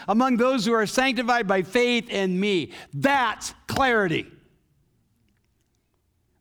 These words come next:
Open their eyes. We're in the business of lifting the veils from people's eyes. And that takes clarity. Thirdly,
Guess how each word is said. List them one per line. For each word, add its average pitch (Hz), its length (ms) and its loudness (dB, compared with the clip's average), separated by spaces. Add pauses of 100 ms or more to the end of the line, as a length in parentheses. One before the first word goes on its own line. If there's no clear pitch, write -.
Open 240 280 2
their 202 180 0
eyes. 226 640 2
We're 269 180 0
in 285 60 2
the 262 80 2
business 269 520 0
of 226 100 0
lifting 277 480 2
the 247 80 2
veils 277 880 2 (680)
from 170 200 -2
people's 226 600 0
eyes. 262 840 -2 (1120)
And 143 160 -2
that 151 180 -2
takes 165 280 -4
clarity. 170 460 -6 (1800)
Thirdly, 160 480 -2